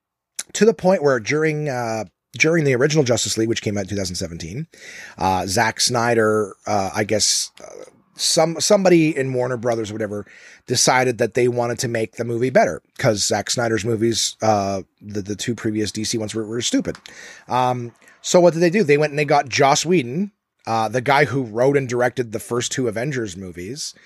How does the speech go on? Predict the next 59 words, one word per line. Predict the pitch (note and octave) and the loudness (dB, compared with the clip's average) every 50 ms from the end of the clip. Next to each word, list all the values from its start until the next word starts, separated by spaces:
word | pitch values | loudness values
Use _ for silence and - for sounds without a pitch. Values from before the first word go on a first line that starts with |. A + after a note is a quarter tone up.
| - - - - - _ _ _ _ - | -20 -20 -20 -20 -20 _ _ _ _ 0
Um, | G#2+ A2+ A2+ A2 G#2+ G#2+ G#2+ G2+ | 2 2 4 2 2 0 -2 -2
they | - C3 C#3+ | 2 2 4
got | D3+ D#3 C#3+ C3 | 4 4 2 2
Joss | G#2 - D3 D3+ C#3+ - - | 0 2 2 4 4 2 4
Whedon | D3+ E3+ E3 D#3 C#3+ | 4 4 4 4 2
to | C3 | -2
come | A#2+ - - C3+ A#2+ | -4 -2 -2 -2 -2
and, | A#2 A2 | -2 -4
like, | A2+ A2+ G#2+ | -4 -6 -6
write | - G#2 G#2+ A2 G#2+ - | -4 -2 -2 -2 -2 -4
some | - A2 | -6 -6
scenes | G2+ - A2+ G#2+ G2 | -6 -6 -6 -8 -10
for | - - E2+ | -10 -10 -10
it. | D#2 D2+ | -10 -8
And | G2+ | -6
obviously | G#2+ A2+ A2 A#2 A2+ - - A2+ A2 | -6 -4 -4 -4 -4 -4 -4 -6 -4
Joss | G#2 A2+ A2+ G#2+ - - | -2 -2 -2 -2 -2 -4
Whedon, | A2+ A2+ G#2+ G#2+ - - - - | -4 -6 -6 -10 -14 -16 -10 -2
he | - D#3 | 2 4
didn't | E3+ G3+ G#3 G3+ | 6 4 4 4
come | - F#3+ F#3+ | 2 2 4
and | E3 C3+ | 4 4
write | C#3 D3 - | 4 4 2
the | - B2+ | 2 0
movie. | E3 E3+ A2 G2 G2 C#3 D#3 - - - - - | 2 2 2 0 -4 -4 -8 -12 -16 -20 -12 -6
He | - B2 | -2 0
didn't | C3 D3 E3 D#3+ | 0 0 0 0
come | E3 E3 | 0 0
and | D#3+ C#3 B2+ | 2 0 -2
redirect | B2+ C3 C#3 B2+ B2+ G#2+ C3+ D#3 - | -2 -2 -2 -2 0 2 2 0 0
the | - B2 | 0 -6
movie. | A2 G2 E2+ F2+ F#2 G#2 - - - - | -6 -6 -6 -6 -8 -8 -10 -16 -20 -16
He | - - C#3+ | -10 -8 -4
just | C3+ F3+ F3+ - | -2 0 0 0
came | - - E3+ D#3+ D#3 D3+ D3+ C3 | 0 2 2 2 2 0 -2 -4
and | B2+ B2 B2 - | -6 -8 -6 -8
added | - A2+ A#2+ B2 B2+ C3+ C3+ B2 B2 G#2+ G2+ G2 | -6 -2 0 2 4 4 4 2 0 -2 -4 -6
for | - - G#2+ F#2+ F2 | -6 -6 -6 -6 -6
them. | D#2 C#2+ C2 B1 - - _ _ _ _ _ _ _ - | -8 -12 -14 -14 -18 -20 _ _ _ _ _ _ _ -10
So, | - - - D#3 C#3 C3 B2+ B2+ B2 B2 B2 - _ _ _ _ _ _ _ | -6 0 2 4 4 6 6 4 4 2 -2 -6 _ _ _ _ _ _ _
you | D#3 C#3+ C#3+ | -6 -4 -2
know | C#3+ | 0
what | C3 C3 | 0 0
I | B2+ | 0
mean? | B2+ C3 C3+ C3 | -2 -4 -6 -4
Like, | B2+ A#2+ - | -4 -4 -4
it's | C3+ B2+ - | -4 -4 -2
kinda | - F3 E3+ E3+ | -2 0 0 2
like, | E3+ D#3+ D3+ D3+ C#3+ - | 4 4 4 4 2 0
you | D#3 | -2
know, | C#3+ C#3 C3+ | -2 0 0
if | A#2+ | 0
you | C3+ | 2
got | C3+ F3 E3 | 2 4 4
a | D3+ | 4
house | C3+ C#3 D#3 D#3+ D3+ - | 4 4 4 4 2 2
that's | C#3+ A2+ - | -2 -6 -2
falling | - C#3+ C3+ C3 B2+ B2 | 0 2 2 2 2 -2
apart, | A#2 G#2+ - D3 C#3 B2+ A#2 A2 - | -6 -4 0 2 2 4 2 0 -4